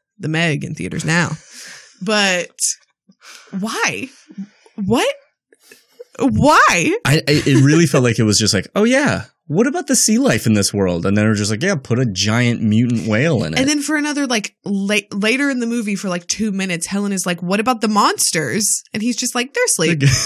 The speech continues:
Speaker 2: They're gone.
Speaker 1: What?
Speaker 2: I don't know. I wrote down, "The smokers went to the Stormtrooper School of Shooting and Target Practice."
Speaker 1: <laughs>
Speaker 2: They have all these, like, blunderbusters and are shooting, like,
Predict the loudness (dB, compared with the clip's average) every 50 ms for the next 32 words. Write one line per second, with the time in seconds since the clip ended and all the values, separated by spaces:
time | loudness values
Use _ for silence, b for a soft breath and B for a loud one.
0 | B B B B B B B B B B B B B B B _ _ _ _ _
1 | _ _ _ _ _ _ _ _ _ _ _ _ _ _ _ _ _ _ _ -4
2 | -2 -2 -2 -2 -4 -8 -6 -6 -6 -8 -8 -10 _ _ -8 -6 -4 -2 -2 -2
3 | -2 -2 -2 -2 -4 -4 -4 _ _ _ _ _ -8 -8 -6 -6 -6 -6 -6 -6
4 | -4 -6 -8 -8 B B B B B B B B B B B 0 2 4 4 4
5 | 4 4 4 4 4 2 2 2 4 2 2 4 2 2 2 2 2 2 2 2
6 | 2 2 2 2 4 4 2 2 2 0 0 0 0 -2 0 0 0 0 0 0
7 | 0 0 0 2 2 2 4 2 2 0 0 0 2 2 2 2 2 0 0 0
8 | 0 -2 -2 -2 -4 -4 -4 -6 -6 -6 -8 -8 -8 -12 -10 -8 -10 -10 _ _
9 | -20 -20 _ _ _ _ _ _ _ _ _ -14 B B B B B 2 4 6
10 | 6 6 4 4 4 4 4 4 4 2 0 0 0 2 4 4 4 4 4 2
11 | 2 0 0 0 0 0 0 0 -2 -2 -2 0 0 2 2 2 2 2 0 -2